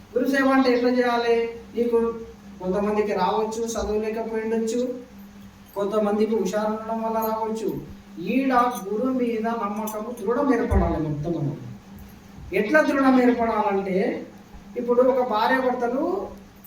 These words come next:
ఒక చీకటి అయింది, ఒక తొమ్మిది పది టైంలో అన్నవాడలో దిగింది. వాళ్ళు ఈ ఊరికి నడిచి రావాలంటే చీకటి అయింది. కానీ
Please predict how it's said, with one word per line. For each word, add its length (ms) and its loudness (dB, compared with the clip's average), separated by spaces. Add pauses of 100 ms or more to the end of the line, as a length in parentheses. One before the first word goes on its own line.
(300)
ఒక 100 -2
చీకటి 520 4
అయింది, 460 2 (380)
ఒక 140 0
తొమ్మిది 420 2
పది 320 0 (420)
టైంలో 640 2 (260)
అన్నవాడలో 520 2
దిగింది. 460 2 (1000)
వాళ్ళు 280 4
ఈ 320 6
ఊరికి 260 4
నడిచి 280 4
రావాలంటే 500 4
చీకటి 400 2
అయింది. 340 2 (560)
కానీ 680 4